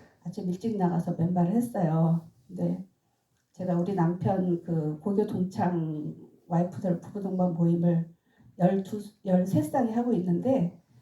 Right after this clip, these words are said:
거기 중에서 이제 같이 제 말을 믿어주는 그 와이프들하고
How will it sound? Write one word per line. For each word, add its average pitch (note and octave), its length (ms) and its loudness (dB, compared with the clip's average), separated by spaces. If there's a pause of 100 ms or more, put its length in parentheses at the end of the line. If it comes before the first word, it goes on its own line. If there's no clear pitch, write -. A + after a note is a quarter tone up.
(400)
거기 G#3 260 -2
중에서 F#3 340 -2
이제 F3+ 140 -2
같이 F#3 680 -2
제 G3+ 180 -2
말을 F3+ 320 4
믿어주는 F3+ 640 2
그 F3+ 80 -4
와이프들하고 F3+ 920 2